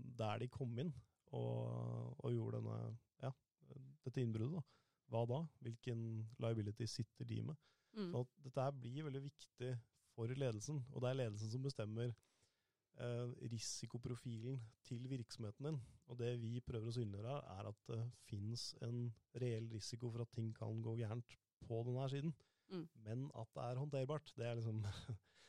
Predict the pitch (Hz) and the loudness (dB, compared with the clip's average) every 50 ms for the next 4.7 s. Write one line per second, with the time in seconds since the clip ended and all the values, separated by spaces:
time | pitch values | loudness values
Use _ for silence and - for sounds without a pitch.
0 | - - _ _ - 135 127 135 135 131 120 110 104 101 101 104 107 117 120 110 | -20 -20 _ _ -6 2 6 8 8 8 8 6 4 0 0 0 0 0 0 -2
1 | - - 127 123 131 139 143 156 170 175 160 180 185 - - 170 120 98 - 113 | -2 -2 -2 0 2 2 2 0 0 -2 -2 -2 -4 -2 0 0 -2 -2 -4 -6
2 | 101 - - 180 233 240 185 156 160 151 151 147 147 160 165 165 170 165 151 - | -4 -2 -2 0 0 -2 -4 -4 -2 -2 -2 -2 -2 -2 -2 -4 -6 -8 -10 -14
3 | - _ _ _ - 135 - - - - 156 196 190 156 131 123 160 208 156 - | -18 _ _ _ -10 -10 -10 -6 -6 -6 -2 0 0 0 2 2 0 0 -2 -4
4 | - - 139 131 - - 143 143 143 127 131 127 127 | -6 -6 -4 -4 -4 -4 -4 -4 -2 -2 -2 0 0